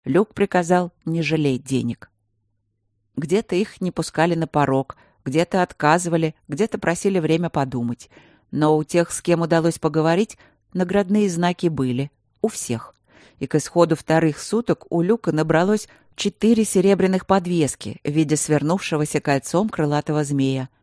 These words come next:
А заключение Андереса на всех четырех идентичное проклятие. Леймин хватался за голову и усиливал охрану Дарманширхолла,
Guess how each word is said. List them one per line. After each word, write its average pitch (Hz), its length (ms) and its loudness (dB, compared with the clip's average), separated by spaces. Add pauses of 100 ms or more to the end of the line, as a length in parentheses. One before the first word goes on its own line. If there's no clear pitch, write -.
(260)
А 147 120 -2
заключение 147 800 0
Андереса 196 640 0 (280)
на 185 200 0
всех - 420 -2
четырех 202 680 -2 (180)
идентичное 139 840 -4
проклятие. 143 680 -6 (920)
Леймин 180 440 4
хватался 170 580 2
за 170 220 2
голову 175 440 2
и 170 120 0
усиливал 165 560 2
охрану 156 420 0
Дарманширхолла, 135 1000 0